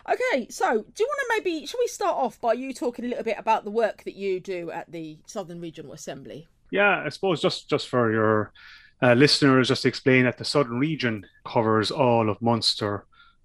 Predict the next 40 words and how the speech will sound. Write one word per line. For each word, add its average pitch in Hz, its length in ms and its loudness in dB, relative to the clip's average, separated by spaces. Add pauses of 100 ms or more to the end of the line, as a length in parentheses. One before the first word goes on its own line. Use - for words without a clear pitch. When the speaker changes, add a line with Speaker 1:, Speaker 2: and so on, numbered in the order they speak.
(120)
Speaker 2:
plus - 340 -2
the 110 100 -6
counties 110 460 -2
of 107 360 0
Kilkenny, 107 420 -4
Carlow 104 520 0
and 98 80 -2
Wexford. 104 480 -2 (420)
And 135 80 2
the 135 40 6
population 165 560 6
is 117 100 2
in 120 100 4
around 113 280 2
one 110 160 -4
point 104 300 -6
six - 240 -4
million. 107 340 -2 (240)
And 139 100 4
ourselves 151 340 4
in 151 80 -4
Assembly, 165 420 0
we've 147 280 -2
a, 131 340 0
a 147 120 -4
very 170 200 -4
important 147 460 -4
role 139 260 -2
in 117 80 -8
bringing 120 320 -6
the 110 80 -8
work 113 400 -8
of 113 160 -10
the 120 80 -8
E 120 180 -10 (100)
U 110 240 -8
closer 123 680 -4
to - 140 -14
the 110 40 -6
citizen. 110 520 -6